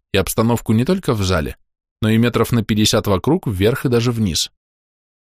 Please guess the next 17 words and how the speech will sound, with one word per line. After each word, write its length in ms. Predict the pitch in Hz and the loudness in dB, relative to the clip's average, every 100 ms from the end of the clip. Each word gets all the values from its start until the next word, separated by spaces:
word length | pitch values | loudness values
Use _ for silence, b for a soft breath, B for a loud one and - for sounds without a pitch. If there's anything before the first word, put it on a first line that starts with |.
| _ _ _ _ - | _ _ _ _ -6
Я 260 | 92 131 | 0 0
вижу 280 | 180 202 175 | 2 2 2
банки 340 | 147 143 147 127 | 2 2 2 2
магазинов 560 | 117 104 95 120 120 | 2 2 2 2 0
К 80 | - | -2
Р 100 | 104 | -2
П 140 | - | -2
Д, 220 | 110 76 - _ _ _ | -4 -4 -8 _ _ _
всего 300 | - 117 120 | -2 2 2
числом 400 | 113 107 110 104 | 2 0 2 0
четыре. 420 | - 123 120 - - _ _ _ _ - | 0 0 -2 -4 -14 _ _ _ _ -2
Пулемётные 520 | 92 95 104 107 95 | 0 2 2 0 0
чёрненькие 580 | 110 95 98 95 104 110 | 2 2 2 0 0 2
ленты 280 | 110 95 | 2 0
внутри, 320 | 80 85 82 80 | -2 -2 -2 -4
хвостики 460 | - 90 - - | -2 -4 -4 -6
торчат. 440 | - 85 - 65 | -4 -4 -4 -8